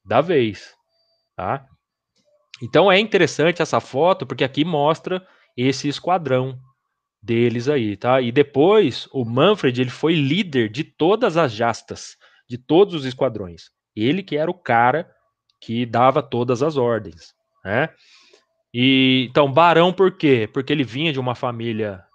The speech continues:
de aristocracia, então ele trouxe consigo esse título de homem livre, né? O Freiherr, que é o homem livre, que a gente chama aqui de, de barão, e vermelho porque ele começou a pintar os seus aviões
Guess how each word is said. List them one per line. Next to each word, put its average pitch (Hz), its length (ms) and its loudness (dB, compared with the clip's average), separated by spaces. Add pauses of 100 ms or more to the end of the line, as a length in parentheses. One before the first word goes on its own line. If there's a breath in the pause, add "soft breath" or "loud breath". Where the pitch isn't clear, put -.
(420)
de 123 180 2
aristocracia, 143 800 -4 (680)
então 117 160 -4
ele 117 100 -2
trouxe 143 760 0 (140)
consigo 123 480 -4
esse 113 180 -6
título 190 400 -6
de 117 140 -4
homem 127 300 4
livre, 143 440 -2 (320)
né? 139 180 2
O 107 280 2 (180 soft breath)
Freiherr, 131 800 0 (600)
que - 120 -8
é 113 60 0
o 117 80 0
homem 120 280 0
livre, 170 420 2
que 131 100 -2
a 113 40 2
gente 113 200 -6
chama 113 300 -4
aqui 113 320 -8
de, 101 320 -10
de 95 140 -12
barão, 143 500 2 (240 loud breath)
e 165 80 2
vermelho 190 600 6
porque 226 240 -2
ele 190 100 2
começou 208 460 0
a 190 60 2
pintar 220 720 0
os 214 100 -8
seus 165 200 -2
aviões 165 800 -2